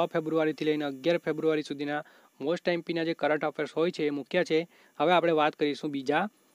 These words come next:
ત્રીસથી લઈને ચાલીસ જેટલા કરંટ અફેર્સના ક્વેશ્ચનો. ડન છે? તો ચલો ફટાફટ આપણે વીડિયો સ્ટાર્ટ કરીએ. જોડે જોડે તમને જવાબ પણ આપ્યા છે. ઓકે, તો તમારે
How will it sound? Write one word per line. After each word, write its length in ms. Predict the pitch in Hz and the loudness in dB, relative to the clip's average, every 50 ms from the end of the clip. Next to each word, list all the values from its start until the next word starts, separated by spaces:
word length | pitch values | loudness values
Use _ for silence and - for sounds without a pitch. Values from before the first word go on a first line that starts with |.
| _ _ _ | _ _ _
ત્રીસથી 380 | - 175 202 185 - - 202 | 0 0 0 0 0 2 4
લઈને 240 | 190 175 170 175 175 | 4 6 6 4 2
ચાલીસ 400 | - - 160 143 139 156 185 185 | 0 4 6 6 6 6 4 4
જેટલા 260 | 165 165 151 151 156 | 2 0 2 2 2
કરંટ 340 | 156 - 151 143 156 160 151 | 2 2 2 0 0 0 0
અફેર્સના 420 | 147 135 - 147 135 - 151 151 143 | -2 -2 -2 -4 -6 -4 -6 -6 -6
ક્વેશ્ચનો. 720 | - - 131 120 113 - - - 139 135 139 139 123 - _ _ _ _ _ _ _ _ _ | -6 -4 -6 -6 -6 -6 -4 -2 -2 0 0 -2 -4 -6 _ _ _ _ _ _ _ _ _
ડન 140 | 180 196 202 | 2 2 4
છે? 160 | 190 226 220 - _ _ _ _ - | 4 2 0 -2 _ _ _ _ -6
તો 80 | 151 | -4
ચલો 220 | 135 - 160 180 196 | 0 2 2 2 2
ફટાફટ 380 | 180 196 185 190 185 175 185 | 4 4 4 4 4 2 2
આપણે 200 | 185 170 175 175 | 2 0 0 0
વીડિયો 260 | 170 160 147 147 156 147 | -2 -2 0 0 -2 -2
સ્ટાર્ટ 280 | - - 156 175 - | 0 0 0 0 0
કરીએ. 300 | - 151 131 135 165 214 220 _ _ _ _ _ _ _ _ _ _ _ _ _ _ _ _ _ _ _ _ _ _ _ _ _ _ _ _ _ _ _ - - _ _ _ _ _ _ _ - | -2 -4 -2 0 0 -2 -2 _ _ _ _ _ _ _ _ _ _ _ _ _ _ _ _ _ _ _ _ _ _ _ _ _ _ _ _ _ _ _ -20 -20 _ _ _ _ _ _ _ 2
જોડે 220 | 143 151 170 202 | 6 6 8 8
જોડે 180 | 196 202 202 202 | 8 6 6 6
તમને 260 | 202 190 185 185 185 | 4 2 2 2 2
જવાબ 240 | 160 156 151 170 175 | 2 2 2 2 2
પણ 140 | - 190 185 | 2 2 2
આપ્યા 260 | 180 - 185 180 170 | 2 2 0 0 0
છે. 120 | - 170 | 0 0
ઓકે, 240 | 170 143 - 185 190 | -2 -2 0 0 0
તો 100 | 175 180 | 0 0
તમારે 420 | 151 160 151 156 160 170 180 196 | 0 0 0 2 2 2 2 0